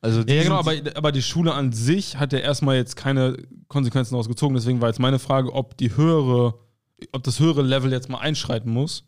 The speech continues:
Speaker 1: Könnten sie irgendwann. Ich weiß nicht, ob sie dann wirklich so penalized werden können oder irgendwas, aber das ist natürlich eine Ansprache, vor allem wenn, sagen wir mal,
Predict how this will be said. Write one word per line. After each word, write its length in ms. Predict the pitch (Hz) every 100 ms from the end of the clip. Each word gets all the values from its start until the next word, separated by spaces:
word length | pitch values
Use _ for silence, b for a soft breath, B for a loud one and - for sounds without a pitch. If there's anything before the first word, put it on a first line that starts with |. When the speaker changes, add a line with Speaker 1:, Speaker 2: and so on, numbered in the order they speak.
| _
Speaker 1:
Könnten 320 | - 135 139
sie 240 | 113 120 113
irgendwann. 480 | 110 104 98 92 95
Ich 160 | 120
weiß 240 | 139 143 151
nicht, 220 | 156 156
ob 160 | 147
sie 140 | - 120
dann 220 | 120 110
wirklich 280 | 117 123 107
so 100 | 107
penalized 680 | - 135 143 131 131 131 123
werden 280 | 123 120
können 320 | 120 123 120 117
oder 220 | 104 101
irgendwas, 460 | 120 123 117 113
aber 260 | - 104 104
das 180 | 101 -
ist 280 | 110 - -
natürlich 600 | 110 - 120 117 - - b b b
eine 180 | 104 -
Ansprache, 600 | 123 135 - 120 117 117
vor 180 | - -
allem 220 | 123 117
wenn, 320 | 113 104 101 113
sagen 240 | 107 107
wir 120 | 110
mal, 400 | 107 107 117 123